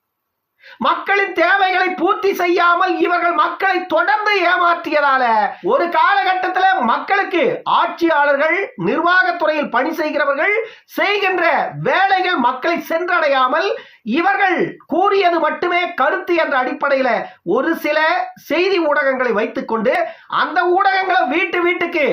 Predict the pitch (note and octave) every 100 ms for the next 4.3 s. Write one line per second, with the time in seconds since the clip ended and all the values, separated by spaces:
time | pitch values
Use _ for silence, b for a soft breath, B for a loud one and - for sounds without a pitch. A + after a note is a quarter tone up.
0 | - - _ _ _ _ - D#4 F4 D4+
1 | C4+ B3+ A3+ D#4 D#4 B3+ D4 D4 D4 C#4
2 | B3+ - A3 D#4 D#4+ C#4+ A3+ - C#4+ E4+
3 | E4 B B D#3+ B3 F4 F4+ E4+ C4+ E4
4 | D#4+ E4 D4